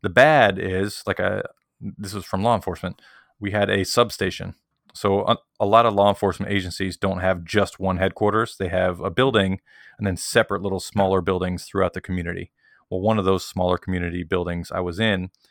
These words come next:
I worked for this agency for about, I think, two and a half years I spent, um, as a patrol officer, somewhere between two and three.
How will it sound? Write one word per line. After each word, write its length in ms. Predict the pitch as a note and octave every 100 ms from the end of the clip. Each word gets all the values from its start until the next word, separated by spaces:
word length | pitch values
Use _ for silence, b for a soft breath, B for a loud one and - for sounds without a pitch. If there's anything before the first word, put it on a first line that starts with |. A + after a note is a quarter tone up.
| b b b b b b b _ -
I 80 |
worked 320 | G2+ A2 - - _
for 180 | - G2+
this 140 | F#2
agency 460 | G#2 F#2+ F2+ G#2 G2
for 180 | - F#2+
about, 680 | F2+ F#2+ G2 G2 G2+ G2+ -
I 80 | G2
think, 280 | - D3 -
two 200 | - D#3+
and 80 | D3
a 60 |
half 220 | D3 D3 D3
years 340 | D3 D3+ -
I 80 | A2+
spent, 340 | - C3 B2+ - _ _ _ _ -
um, 300 | G2+ F#2+ G2
as 100 | F#2+
a 60 |
patrol 320 | G2 - A#2 A2
officer, 380 | A2 - B2 _ _ _ _ _ _ _
somewhere 220 | - A#2
between 240 | G2 - F#2+
two 160 | -
and 80 | F2+
three. 240 | F#2 F#2+